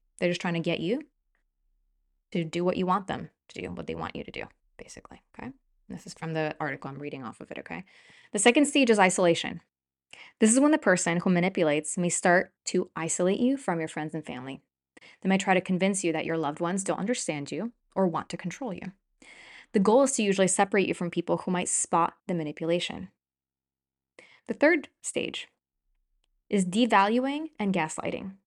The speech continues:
During the third stage, someone who manipulates may try to make you feel guilty or confused. They might start telling you that you're ungrateful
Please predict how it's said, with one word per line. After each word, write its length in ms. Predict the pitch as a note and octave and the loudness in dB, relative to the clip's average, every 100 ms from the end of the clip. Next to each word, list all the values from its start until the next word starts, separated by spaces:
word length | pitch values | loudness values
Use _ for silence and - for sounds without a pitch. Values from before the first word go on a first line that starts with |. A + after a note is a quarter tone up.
| _ _ _ _ - | _ _ _ _ 4
During 180 | G3+ | 4
the 80 | G#3 | 4
third 240 | G#3 A3 C4 | 4 2 2
stage, 440 | - G#3+ D#3+ - - - - | 2 2 2 -2 -16 -20 -6
someone 300 | - A3+ C4+ | 4 6 6
who 80 | D4 | 6
manipulates 720 | B3 G#3+ G3 F3 F3 - - | 6 4 2 2 2 -2 -2
may 120 | F#3+ | 0
try 300 | F#3+ - F#3+ | 0 0 0
to 80 | B3+ | 2
make 220 | A#3 G#3+ | 0 0
you 60 | G#3 | -4
feel 200 | G#3+ F#3 | -4 -2
guilty 460 | F3 F3+ F3 C4+ C#4+ | 0 -2 -2 -6 -6
or 100 | D4 | -8
confused. 720 | - F3+ - D#3+ - - - - _ _ _ _ _ _ _ _ _ A3 | -8 -10 -6 -6 -6 -12 -14 -20 _ _ _ _ _ _ _ _ _ 4
They 80 | |
might 200 | A3 A#3+ | 6 4
start 200 | C4+ D4 | 2 -2
telling 300 | - G#3+ G3 | 0 0 0
you 120 | G3+ A#3+ | 0 2
that 120 | G3 | 2
you're 140 | F#3+ | 0
ungrateful 720 | F#3 F3+ E3+ E3+ - - A3 | 0 -2 0 -2 -2 -8 -10